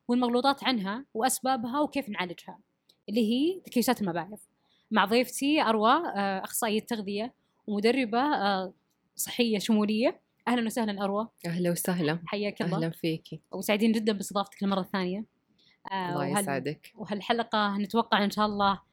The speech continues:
Speaker 1: في كثير منها بتكون مقاطع مليونية.
Speaker 2: إن شاء الله.
Speaker 1: آه، الحلقة اللي فاتت، آه، تكلمنا عن كثير مواضيع ومن ضمنها كانت التكيسات، ولاقت تفاعل، آه، كبير جدًا.
Speaker 2: لأنه
Speaker 1: آه،
Speaker 2: منتشر جدًا فعلًا.
Speaker 1: ف-، وهي مشكلة قاعدة تواجه، يعني، ممكن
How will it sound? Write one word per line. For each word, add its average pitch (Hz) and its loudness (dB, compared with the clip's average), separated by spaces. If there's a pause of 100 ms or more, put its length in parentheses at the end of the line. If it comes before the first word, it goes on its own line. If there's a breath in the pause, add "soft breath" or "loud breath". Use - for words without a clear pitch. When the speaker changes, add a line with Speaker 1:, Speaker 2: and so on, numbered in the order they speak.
(220)
Speaker 1:
في 233 2
كثير 233 0
منها 233 0
بتكون 214 -4
مقاطع 202 0
مليونية. 202 2 (200)
Speaker 2:
إن 180 4
شاء 185 2
الله. 196 2
Speaker 1:
آه، - -4
الحلقة 240 4
اللي 240 6
فاتت، 247 4
آه، 185 -2 (340 soft breath)
تكلمنا 254 2
عن 220 4
كثير 214 -2 (260)
مواضيع 220 4
ومن 214 -2
ضمنها 240 0
كانت 226 -4
التكيسات، 240 -2 (440)
ولاقت 190 -2
تفاعل، 202 -2
آه، 185 -8 (200)
كبير 220 0
جدًا. 180 -6 (200)
Speaker 2:
لأنه 196 4
Speaker 1:
آه، 190 4
Speaker 2:
منتشر 185 2
جدًا 147 0 (100)
فعلًا. 151 0 (220)
Speaker 1:
ف-، - -10
وهي 233 2
مشكلة 302 0
قاعدة 247 0
تواجه، 269 -4
يعني، 233 0
ممكن 240 -6